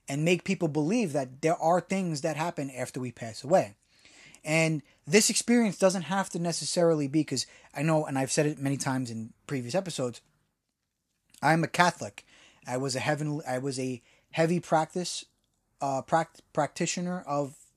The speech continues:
the Catholic religion when I was younger growing up. Not so much anymore. I have my faith. I still believe in, you know, God and Jesus and, and parts of the Bible.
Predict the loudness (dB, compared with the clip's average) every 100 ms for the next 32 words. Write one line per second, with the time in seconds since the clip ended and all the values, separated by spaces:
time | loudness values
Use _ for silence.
0 | -18 -6 -2 0 0 -2 _ _ _ _
1 | _ _ _ _ _ _ 2 4 4 2
2 | -2 0 0 0 -2 -4 -8 -10 -4 0
3 | 0 -2 0 0 0 0 0 2 2 0
4 | _ _ _ _ 2 2 2 0 0 -2
5 | -4 -2 2 2 2 0 -4 -2 -2 -4
6 | -6 -4 -4 -6 -10 -8 -6 -4 -4 -4
7 | -2 -2 -2 -2 -2 -2 -6 _ -20 -20
8 | -12 -2 0 0 0 2 4 4 2 -2
9 | -4 -2 -2 -2 -4 -6 -6 -6 -8 -6
10 | -6 -10 _ _ _ _ _ _ -10 4
11 | 6 6 4 4 6 6 4 -2